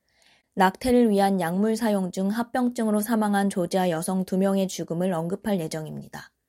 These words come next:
프로퍼블리카의 조사에 따르면 이들의 사망은 조지아주의 제한적인 임신 중절법과 관련이 있으며 해리스 부통령은 이 사건들을 도널드 트럼프 전 대통령의 정책과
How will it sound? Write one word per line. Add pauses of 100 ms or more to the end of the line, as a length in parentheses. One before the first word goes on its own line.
(680)
프로퍼블리카의
조사에
따르면 (400)
이들의
사망은
조지아주의
제한적인
임신
중절법과
관련이
있으며 (500)
해리스
부통령은
이
사건들을
도널드
트럼프
전
대통령의
정책과